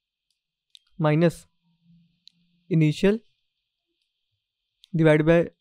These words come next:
initial into हंड्रेड। फाइनल क्या है, फ़ोर आर, इनिशियल R थी, नीचे R into हंड्रेड, तो ये आंसर हमारे पास यहाँ पे तीन सौ परसेंट।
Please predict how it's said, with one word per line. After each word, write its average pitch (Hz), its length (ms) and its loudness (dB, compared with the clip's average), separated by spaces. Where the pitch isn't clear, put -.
initial 165 460 -2
into 156 220 0
हंड्रेड। 143 320 -6
फाइनल 180 280 4
क्या 202 140 2
है, 220 80 -4
फ़ोर 165 440 0
आर, 202 140 2
इनिशियल 160 300 2
R 156 180 4
थी, 202 240 -8
नीचे 151 180 -2
R 156 220 2
into 156 240 0
हंड्रेड, 151 280 -2
तो 170 80 2
ये 170 60 6
आंसर 165 200 2
हमारे 170 240 4
पास 170 140 2
यहाँ 160 140 2
पे 180 100 -2
तीन 156 240 0
सौ 151 140 0
परसेंट। 139 360 -6